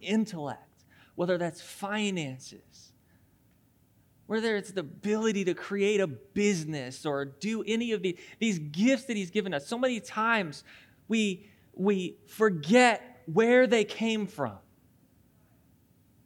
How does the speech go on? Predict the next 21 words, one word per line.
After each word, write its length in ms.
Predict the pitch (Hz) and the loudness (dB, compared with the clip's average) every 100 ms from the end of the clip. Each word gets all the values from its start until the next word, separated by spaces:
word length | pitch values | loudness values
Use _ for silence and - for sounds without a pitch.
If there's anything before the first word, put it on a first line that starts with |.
| _ _ _ | _ _ _
We 120 | 214 | -2
forget 500 | - 208 180 247 247 247 - - | 2 2 10 10 10 4 -16 0
who 440 | 208 277 294 285 | 10 12 12 10
gave 420 | 190 185 254 247 | 8 10 10 10
it 140 | 180 - | 6 0
to 220 | 165 139 | 0 0
us. 420 | 95 - - - _ _ _ _ _ _ _ _ _ _ _ _ _ _ _ _ _ _ _ _ | -2 -10 -20 -20 _ _ _ _ _ _ _ _ _ _ _ _ _ _ _ _ _ _ _ _
And 100 | 220 | 2
in 60 | 254 | 2
the 60 | |
scripture 360 | 247 262 247 233 | 4 2 4 2
it 80 | 202 | 2
says, 220 | 202 - - - - _ _ _ _ _ _ _ _ _ _ _ _ _ _ _ | 0 -2 -12 -20 -20 _ _ _ _ _ _ _ _ _ _ _ _ _ _ _
"What 140 | 214 | 2
do 60 | 269 | 2
you 200 | 269 262 | -2 -4
have 520 | 208 226 254 220 165 | 0 2 2 2 0
that 160 | 175 185 | -4 -4
you 80 | |
didn't 300 | 180 214 185 | -2 -2 -2
receive?" 420 | 175 165 - 160 | -6 -6 -6 -8